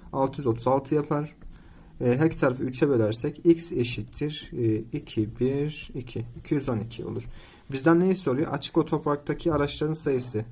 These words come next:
Ne demiştik bunlara? X demiştik. Bu da iki yüz on ikiye eşitmiş. Cevabımız E seçeneği. Güzel bir soru olmuş arkadaşlar. Ö S Y M bu tarz soruları çok seviyor.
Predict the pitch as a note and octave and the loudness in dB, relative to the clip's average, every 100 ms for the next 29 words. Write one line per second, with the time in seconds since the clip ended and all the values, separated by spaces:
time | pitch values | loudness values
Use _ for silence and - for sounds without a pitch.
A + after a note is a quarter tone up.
0 | - - D#3 C#3 G#2+ - A2+ A2 A#2+ F3 | -14 0 2 2 0 -2 -4 -4 -2 2
1 | E3+ E3 - G#2 G2+ - F3 - C#3 E3 | 2 2 0 -4 -4 -6 -6 -4 -4 -4
2 | - - - - - D3 D3+ C#3 A#2 G2 | -6 -16 -14 -10 -2 0 0 -2 -4 -6
3 | F#2+ - A#2 D3 D#3+ - G2+ G2 G2+ D3+ | -6 -8 -8 -6 -6 -4 -4 -4 -6 -8
4 | - - - - D3+ A#2 A#2+ - F#2+ G#2 | -8 -12 -20 -14 -4 -4 -4 -6 -8 -10
5 | - - _ _ - _ - - _ - | -14 -20 _ _ -20 _ -20 -20 _ -18
6 | - - - - B2+ A#2+ E3+ E3 D#3 C3+ | -16 -20 -20 -12 -2 4 6 6 4 2
7 | A#2+ A2+ G#2 G#2 A2+ - D3+ A#2+ A#2+ A#2+ | 0 -2 -4 -6 -4 -2 0 2 2 0
8 | C3+ B2+ C3+ B2+ - - A#2 A2 G#2+ - | -2 -4 -4 -4 -6 -2 0 0 -2 -6
9 | - B2+ C#3+ C#3 C#3 | -8 -2 -2 0 0